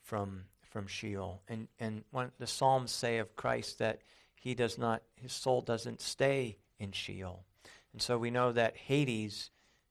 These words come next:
is cast into the lake of fire at the final judgment. Hades is not exactly the same as the lake of fire or what we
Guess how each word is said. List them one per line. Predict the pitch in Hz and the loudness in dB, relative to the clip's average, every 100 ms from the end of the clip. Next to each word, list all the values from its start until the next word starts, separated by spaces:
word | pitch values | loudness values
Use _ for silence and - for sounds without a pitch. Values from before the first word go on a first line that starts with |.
| _ _ _ | _ _ _
is | 117 110 - | -2 -2 -4
cast | - 139 131 - | 0 0 0 -4
into | 143 147 - 127 113 107 - _ | -4 -4 -2 -2 -2 -4 -10 _
the | 120 | 2
lake | 113 120 117 | 4 4 2
of | - | -6
fire | - 139 139 98 98 98 123 | 2 2 4 2 -2 -6 -10
at | - | -8
the | |
final | 110 117 110 107 | -4 0 0 0
judgment. | 104 113 117 - 90 - | -2 0 0 -2 -10 -8
Hades | 113 117 117 113 - - - _ | -4 -2 -2 -4 -6 -14 -20 _
is | 110 120 | -10 -2
not | 117 117 - | 0 0 -4
exactly | 107 113 113 - 104 | -6 -2 -2 -4 -10
the | |
same | 101 127 117 110 | -6 -4 -2 -2
as | 104 | -4
the | - 107 104 - _ _ - | -6 -6 -6 -10 _ _ -4
lake | 110 - | -2 -2
of | 107 | -8
fire | - 120 117 95 92 - | 0 2 2 0 -4 -2
or | 110 | 2
what | 113 - | 2 2
we | 107 | -4